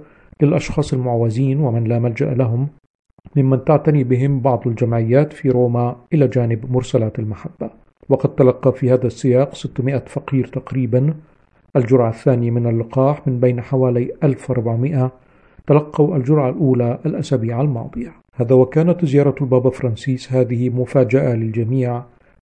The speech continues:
وتعددت ردود أفعالهم ما بين التصفيق والابتسام وحتى البكاء تأثرا.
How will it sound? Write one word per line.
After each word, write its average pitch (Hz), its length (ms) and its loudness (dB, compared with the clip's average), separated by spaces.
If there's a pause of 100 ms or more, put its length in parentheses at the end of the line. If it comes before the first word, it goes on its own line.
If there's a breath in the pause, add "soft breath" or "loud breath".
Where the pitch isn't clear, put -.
وتعددت 127 680 2
ردود 117 260 -2
أفعالهم 123 840 -2 (220)
ما 131 80 2
بين 123 240 2
التصفيق 127 720 -6 (100)
والابتسام 120 800 -2
وحتى 131 580 -2
البكاء 135 480 -2
تأثرا. 110 680 -6